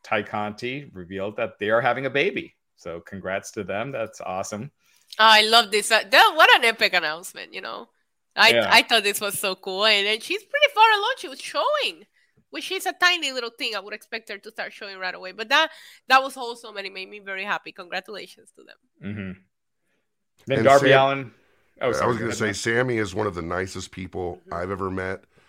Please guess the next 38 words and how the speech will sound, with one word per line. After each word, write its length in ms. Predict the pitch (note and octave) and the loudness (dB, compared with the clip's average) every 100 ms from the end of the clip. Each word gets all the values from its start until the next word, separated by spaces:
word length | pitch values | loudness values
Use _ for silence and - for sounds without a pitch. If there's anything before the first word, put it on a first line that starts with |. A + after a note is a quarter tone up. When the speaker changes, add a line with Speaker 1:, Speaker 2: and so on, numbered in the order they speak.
| _ | _
Speaker 2:
So 160 | - A#3+ | -6 -2
Speaker 3:
I've 120 | F#3+ | 0
Speaker 2:
is 60 | |
Speaker 3:
ever 100 | G3 G#3+ | 2 2
Speaker 2:
she. 80 | |
Speaker 3:
experienced, 440 | G3 G#2+ G#2 G#2 B3+ | 2 0 -2 -2 -2
Speaker 2:
She's 160 | B3 - | -4 -4
Speaker 3:
and, 100 | - | -6
Speaker 2:
incredible. 600 | F2+ F#3+ F3+ E3 D#3+ - _ - | -4 -4 -6 -10 -16 -18 _ -6
Speaker 3:
and 340 | G2 G2 F#2 - | -4 -4 -6 -8
everybody 480 | G2+ G#2+ A#2+ B2 A#2 | -4 -4 -2 0 0
I 80 | G#2 | 0
know 240 | G#2 G#2 | 0 -2
who 200 | G2 G2 | -4 -6
has 120 | F2 D#2+ | -6 -6
dealt 300 | G2 F#2+ G2+ | -6 -6 -6
with 160 | G#2+ G#2+ | -8 -8
him 300 | A2 G#2+ A2 _ _ _ | -8 -8 -12 _ _ _
or 120 | - D#2 | -10 -6
dealt 240 | G2+ G#2 | -2 -4
with 100 | G2+ | -2
him 120 | G#2 | -4
the 80 | G2 | -4
way 140 | F#2 F#2 | -4 -4
we 120 | F#2+ | -4
did 160 | F#2+ | -4
all 140 | F#2 F#2 | -4 -4
day 340 | F2 F#2+ G2 - | -6 -6 -6 -8
at 60 | F#2+ | -14
Starrcast, 640 | - G#2+ F#2+ G2+ G2 G2 F2+ | -6 -4 -4 -4 -4 -6 -8
or 40 | |
my 120 | D#2+ | -8
son 280 | E2 - G2 | -8 -6 -6
being 140 | F#2+ G2 | -6 -8
with 120 | G2 | -6
him 80 | G2 | -6
all 100 | G2 | -6
day, 240 | G2+ F#2 | -6 -8